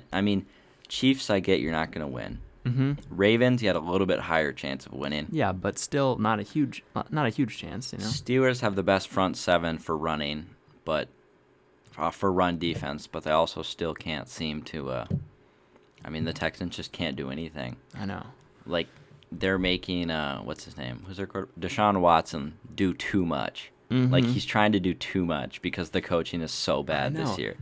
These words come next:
Speaker 2: And then on the defensive end, J J Watt is clearly slowing down.
Speaker 1: Oh, yeah,
Speaker 2: Like,
Speaker 1: dude. He's old.
Speaker 2: he's, yeah, he's getting old, and he cannot do what he used to be able to do.
Speaker 1: The only play he had against the Vikings was when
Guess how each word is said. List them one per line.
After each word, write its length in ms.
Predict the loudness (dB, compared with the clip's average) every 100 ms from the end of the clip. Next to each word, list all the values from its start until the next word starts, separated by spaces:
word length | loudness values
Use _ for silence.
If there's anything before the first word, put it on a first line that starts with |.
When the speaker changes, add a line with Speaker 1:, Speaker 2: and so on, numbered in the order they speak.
| -2
Speaker 2:
And 140 | 4
then 160 | 6 6
on 160 | 4 2
the 100 | 2
defensive 540 | 2 0 0 -2 -2
end, 220 | -2 0
J 180 | 2 2
J 140 | 4
Watt 340 | 4 6 6 4 -2
is 160 | -6 -4
clearly 480 | -4 0 2 4 2
slowing 400 | -2 -4 -4 -8
down. 380 | -8 -8 -10 -14 -4 4
Speaker 1:
Oh, 220 | 4 4
yeah, 220 | 0 2
Speaker 2:
Like, 160 | 2 0
Speaker 1:
dude. 120 | -2
He's 180 | -6 -8 -6
old. 340 | -2 0 4
Speaker 2:
he's, 220 | 4 4
yeah, 340 | 2 2 2 2
he's 220 | 0 0 2
getting 260 | 2 2
old, 440 | 4 4 2 0 -6 -14 -20 -20 -20 -8
and 340 | -2 0 0
he 120 | 0 0
cannot 420 | 4 6 4 4
do 160 | 4
what 120 | 4 2
he 60 |
used 260 | 0 -4 -8
to 40 |
be 120 | -8
able 200 | -6 -6 -6
to 40 |
do. 260 | -6 -6 -8 -4
Speaker 1:
The 80 | -2
only 220 | 0 -2
play 260 | 0 2 6
he 60 |
had 160 | 6 6
against 260 | 2 -2
the 60 | -2
Vikings 500 | 0 0 0 -6 -6
was 180 | -8 -6
when 260 | -4 -6